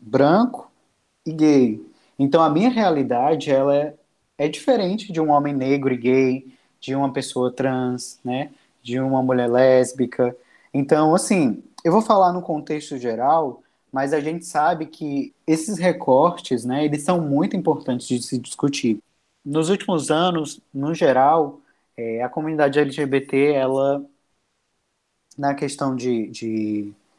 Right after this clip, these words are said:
de trabalho, né, emprego, eu acho que ela teve um avanço muito grande, né, de, de ser, é, de inclusão mesmo, né, de, de,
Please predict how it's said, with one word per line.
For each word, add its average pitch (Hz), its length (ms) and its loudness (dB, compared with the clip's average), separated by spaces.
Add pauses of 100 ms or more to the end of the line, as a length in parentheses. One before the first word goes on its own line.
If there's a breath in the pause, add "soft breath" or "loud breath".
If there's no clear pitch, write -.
(380)
de 110 200 -14
trabalho, 131 640 4
né, 123 240 2
emprego, 127 680 0 (400 soft breath)
eu 147 140 6
acho 156 200 2
que - 80 -4
ela 196 140 -2
teve 190 240 -4
um 185 100 -2
avanço 165 340 -6
muito 151 200 -8
grande, 156 460 0
né, 131 180 -4
de, 131 240 -4
de 123 180 -12
ser, 135 560 2 (360)
é, 110 420 -4
de 135 140 0
inclusão 143 600 4
mesmo, 135 460 2
né, 120 140 -2
de, 117 320 -2
de, 104 600 -4